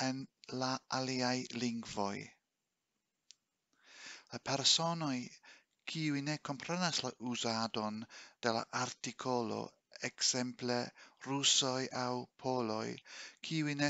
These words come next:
scias alian lingvon krom sia propra, povas en la unua tempo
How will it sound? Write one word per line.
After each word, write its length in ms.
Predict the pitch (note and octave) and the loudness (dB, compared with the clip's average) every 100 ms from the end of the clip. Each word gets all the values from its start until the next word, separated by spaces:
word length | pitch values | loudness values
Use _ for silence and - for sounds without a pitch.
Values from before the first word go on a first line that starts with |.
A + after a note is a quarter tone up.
| C#3 | 4
scias 680 | - - - E3 D#3 C#3+ - - - - | 2 2 2 4 4 6 4 2 -6 -4
alian 400 | C3+ C3+ C3 C3 C3 - C3+ | 0 2 2 2 -2 -2 -2
lingvon 460 | C3+ A#2+ A#2 A#2 - - | 0 -2 -2 -2 -6 -2
krom 280 | C#3 C3+ B2+ - | -2 2 4 4
sia 280 | C3+ B2+ B2 _ - | 4 2 0 _ -8
propra, 360 | C#3 B2+ - A2+ A2+ - - - - - | -8 -6 0 0 0 -6 -12 -14 -10 -2
povas 380 | D3+ D3+ D3 - - | 2 4 2 0 -2
en 140 | C#3 C#3 | -2 0
la 60 | C#3 D3 | 0 -2
unua 240 | D3 C#3 C3+ - | -4 0 -2 2
tempo 360 | C#3 C3+ - | 0 0 -2